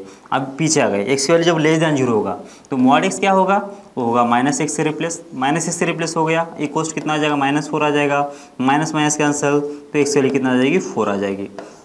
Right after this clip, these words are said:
तो x equals to कितना आ गया, मा-, फ़ोर आ गया। क्या x equals to four, x less than my,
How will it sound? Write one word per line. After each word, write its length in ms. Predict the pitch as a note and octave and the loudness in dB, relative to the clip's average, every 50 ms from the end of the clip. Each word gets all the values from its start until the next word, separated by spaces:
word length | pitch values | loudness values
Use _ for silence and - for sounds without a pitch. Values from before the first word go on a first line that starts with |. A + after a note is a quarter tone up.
| - - - _ | -20 -20 -12 _
तो 80 | - B2 A#2 A#2 A#2 A#2 A#2 A#2 A#2 - - C#3 | -4 -2 0 0 0 2 0 0 -2 -4 -2 0
x 240 | D3 D3 D3 D3 | 0 0 0 0
equals 260 | F3 E3 D#3+ E3 D#3 D#3+ | -2 0 0 0 -2 -2
to 40 | |
कितना 240 | - D#3 - - D#3 | -4 -6 -4 -2 -2
आ 40 | D3+ | 0
गया, 180 | D3 D#3+ F3+ F#3 | 0 0 0 0
मा-, 220 | D#3 A#2 A2 G#2+ - - | 0 0 -2 -2 -4 -10
फ़ोर 240 | - - C3 A2+ G#2+ | -6 -2 0 2 2
आ 80 | G#2 G2+ | 2 0
गया। 180 | G2+ G2+ G2+ G2+ G2+ - - - - - - | 0 -2 -2 -4 -6 -10 -16 -20 -20 -4 0
क्या 100 | E3 E3+ | 0 2
x 160 | E3 D#3+ D#3+ D#3+ - | 2 2 0 0 -2
equals 240 | F3+ - F#3 F3+ - | 0 0 0 0 -2
to 80 | - | -8
four, 320 | - - D#3 A#2 A2 A#2 B2+ - - - - - - - - C3+ D#3+ | -2 0 2 4 6 4 4 2 -2 -6 -10 -14 -12 -4 0 0 0
x 140 | D#3 - - | 0 0 0
less 160 | D#3+ D#3+ D3+ D3+ | 0 0 2 2
than 180 | D#3+ D#3+ E3 D#3 D3+ | 2 0 2 2 2
my, 100 | D3+ | 2